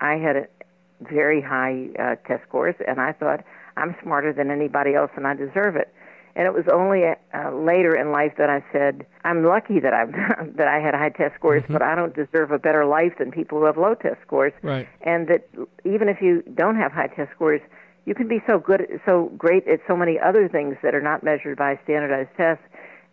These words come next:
Speaker 1: And if we want to have a really good society, we can't have the, these, this artifact called a standardized test deciding who, who deserves to have a good life and who doesn't.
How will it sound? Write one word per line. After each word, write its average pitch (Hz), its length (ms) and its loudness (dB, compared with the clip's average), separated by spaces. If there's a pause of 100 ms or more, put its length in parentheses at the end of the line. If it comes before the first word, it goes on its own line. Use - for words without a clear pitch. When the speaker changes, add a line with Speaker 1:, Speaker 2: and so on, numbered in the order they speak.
Speaker 1:
And 170 200 0
if 156 100 -2
we 170 140 4
want 185 200 0
to 180 40 2
have 175 160 0
a 160 80 0
really 160 360 0 (120)
good 170 260 2
society, 151 600 -2
we 165 180 4
can't 156 300 -6
have 147 180 -6
the, 160 100 -10 (100)
these, 143 200 -2 (480)
this 151 140 -8 (100)
artifact 165 480 0
called 147 220 -2
a 143 120 -8
standardized 143 560 -4
test 151 280 0 (420)
deciding 156 480 -2
who, 165 320 2 (180)
who 180 140 4
deserves 156 480 0
to 143 100 0
have 147 160 -4
a - 40 -14
good - 200 -2
life 139 220 0
and 135 140 -8
who 147 100 -6
doesn't. 139 380 -2